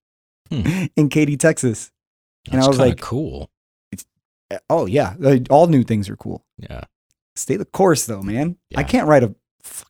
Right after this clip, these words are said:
Speaker 2: freaking, excuse me, a podcast or blog on a dojo in Katy, Texas and how to finance that.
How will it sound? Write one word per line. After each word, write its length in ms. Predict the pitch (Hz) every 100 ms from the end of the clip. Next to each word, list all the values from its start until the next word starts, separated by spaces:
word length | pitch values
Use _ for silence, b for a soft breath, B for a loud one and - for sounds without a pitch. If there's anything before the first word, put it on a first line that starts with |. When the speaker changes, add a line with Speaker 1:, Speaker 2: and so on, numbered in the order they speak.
| _
Speaker 2:
freaking, 500 | - - 139 139 135
excuse 320 | 135 - 127 120
me, 200 | 131 120
a 260 | 110 107 - _ _ -
podcast 640 | - 143 135 151 135 123 -
or 80 |
blog 540 | 113 117 117 120 127 135 -
on 200 | 123 120
a 180 | 113 92 _ 120
dojo 540 | 110 127 127 123 120
in 80 | 113
Katy, 260 | 127 113
Texas 400 | 104 120 - 123
and 80 | 117
how 80 | 117
to 60 | 113
finance 360 | 120 131 139
that. 240 | 190 190